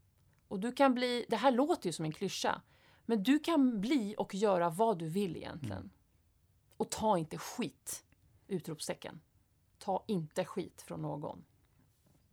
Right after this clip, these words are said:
Speaker 2: Det låter som ett mycket bra råd.
Speaker 1: Det är mitt slutord.
Speaker 2: Ta inte skit.
Speaker 1: <laughs>
Speaker 2: Eh, Rania, tack så jättemycket för att du ville vara med idag. Och
Speaker 1: Tack för att jag fick komma, Nemrod.
Speaker 2: Ja, verkligen. Och till er, eh, lyssnare, glöm inte att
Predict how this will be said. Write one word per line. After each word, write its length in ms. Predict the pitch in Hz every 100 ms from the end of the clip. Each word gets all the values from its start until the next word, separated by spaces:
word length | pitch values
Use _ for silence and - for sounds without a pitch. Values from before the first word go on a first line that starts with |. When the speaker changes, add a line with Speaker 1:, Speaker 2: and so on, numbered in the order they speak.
| _ -
Speaker 2:
Det 80 |
låter 180 | 127 113
som 160 | - 104
ett 140 | 95
mycket 340 | 110 98 - 95
bra 280 | 98 92
råd. 260 | 98 92 87
Speaker 1:
Det 120 | 247
är 40 | 202
mitt 120 | 185
slutord. 420 | - 156 - - _ -
Speaker 2:
Ta 160 | 139
inte 160 | 135 131
skit. 380 | - 135 135 - - -
Speaker 1:
<laughs> 120 | - 233 - - -
Speaker 2:
Eh, 380 | - 123 113
Rania, 400 | 120 143 143 143 - _ - - -
tack 220 | - 143
så 100 | -
jättemycket 380 | 143 139 131 127
för 80 | 123
att 140 | 107
du 120 | 120
ville 380 | 113 127 131 139
vara 100 | 147
med 140 | 147 143
idag. 240 | 131 190 - _ _ _ -
Och 240 | 247 -
Speaker 1:
Tack 240 | 269 226 220
för 80 |
att 100 | 254
jag 100 | 220
fick 180 | - 190
komma, 220 | - -
Nemrod. 260 | - - -
Speaker 2:
Ja, 140 | 127 123
verkligen. 460 | 123 - 127 139 - _ _ _
Och 140 | - 120
till 140 | 127
er, 240 | 127 123 131 - - -
eh, 260 | 127 120
lyssnare, 520 | 120 139 120 - 127 120
glöm 440 | 117 127 127 135
inte 260 | 131 - 123
att 240 | -